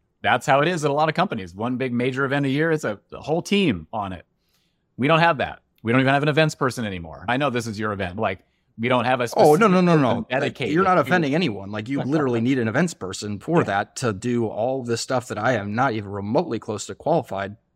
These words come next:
Speaker 2: to be doing.
Speaker 1: <laughs> But there's that, there's that challenge. So I think we'll get it right here at some point soon. Hopefully this round will be like, "Wow, that actually worked really well.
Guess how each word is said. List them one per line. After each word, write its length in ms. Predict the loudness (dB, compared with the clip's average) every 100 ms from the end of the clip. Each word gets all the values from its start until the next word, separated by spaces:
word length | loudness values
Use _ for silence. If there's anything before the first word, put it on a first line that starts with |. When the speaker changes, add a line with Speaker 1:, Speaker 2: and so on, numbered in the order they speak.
| _
Speaker 2:
to 180 | -8 -8 _ -8
be 100 | -6
doing. 320 | 0 0 -2 -14
Speaker 1:
<laughs> 40 | _ _ _
But 80 | -6
there's 200 | -4 2
that, 400 | 4 4 2 _ _
there's 300 | -8 -8 -6
that 360 | -6 -6 -8 _
challenge. 640 | -6 -6 -8 -14 -20 -20 -4
So 180 | 2
I 80 | 4
think 320 | 4 0 -2 _ _ _ _ _ _ _ _ _ _ -12
we'll 100 | -8
get 140 | -4
it 20 |
right 180 | -2 -2
here 200 | -2 -4
at 120 | -6
some 200 | -4 -4
point 200 | -4 -10
soon. 180 | -8 -4
Hopefully 280 | -4 -2 -4
this 220 | -4 -4
round 340 | -6 -4 -6 -8
will 120 | -10
be 140 | -8
like, 280 | -6 -8 -10 -14
"Wow, 380 | -8 -4 -4 -4
that 240 | -6 -4
actually 300 | -6 -8 -10
worked 240 | -10 -12 -12
really 240 | -10 -10
well. 400 | -8 -8 -8 -12